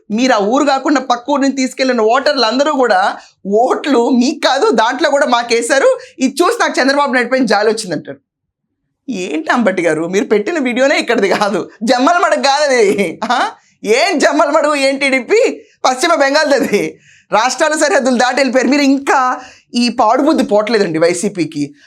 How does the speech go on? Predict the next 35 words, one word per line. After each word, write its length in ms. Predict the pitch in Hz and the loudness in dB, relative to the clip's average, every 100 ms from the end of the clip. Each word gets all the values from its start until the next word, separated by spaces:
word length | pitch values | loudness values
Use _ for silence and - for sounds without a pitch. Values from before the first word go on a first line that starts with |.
| _ | _
లాస్ట్ 280 | 208 262 - | 0 0 0
టైమ్ 160 | 311 311 | -2 0
చెన్నై 160 | 269 269 | 2 2
నుంచి 220 | 285 269 | 2 2
ఓటర్లు 200 | 262 269 | 2 2
తీసుకొచ్చారు. 420 | 247 - 226 233 | 0 0 0 2
మనం 140 | 262 269 | 2 0
ఎప్పుడు 200 | 262 381 | 0 0
రాష్ట్ర 340 | 392 403 440 | 0 0 -2
సరిహద్దులు 400 | 440 359 359 320 | 0 0 2 2
దాటాలి? 380 | 226 233 294 214 | 0 0 2 2
లిక్కర్ 280 | 214 214 311 | 2 2 0
అనుకుంటున్నారా 480 | 311 262 254 285 | 0 -2 0 0
ఊరికే 280 | 262 254 254 | 2 0 0
దాటించడానికి? 920 | 233 220 254 262 233 214 - 165 160 - _ - | 0 0 0 0 0 0 -4 -6 -8 -12 _ -8
ఇప్పుడు 200 | 294 453 359 | -4 0 0
పశ్చిమ 280 | 311 330 | 2 2
బెంగాల్కి 360 | 269 233 233 220 | 2 2 2 2
వెళ్ళాము, 400 | 202 190 160 - _ _ | 2 2 -2 -6 _ _
ఇంతే 300 | 160 160 277 | -6 0 0
తేడా. 480 | 269 208 226 180 - - _ - | 2 2 2 0 -4 -14 _ -4
అది 200 | 208 277 | 0 2
కాకుండా 420 | 311 269 294 311 | 2 0 0 2
నిన్న 220 | 277 254 | 2 2
దొంగ 300 | 294 233 220 | 2 2 4
ఓటర్ని 540 | 269 285 311 320 294 226 | 2 2 2 2 2 0
గట్టిగా 260 | 233 285 | 0 0
ఈడ్చి 340 | 269 247 285 - | 2 2 0 0
కొట్టి 260 | 269 262 | -2 2
అవతల 160 | 302 294 | 0 2
పడేశారు 340 | 269 262 269 | 2 2 2
చూడండి, 260 | 240 247 339 | 2 0 2
అది 100 | 311 | 2
మీ 140 | 214 | 4
వాళ్ళే 420 | 240 262 226 160 | 2 2 0 -2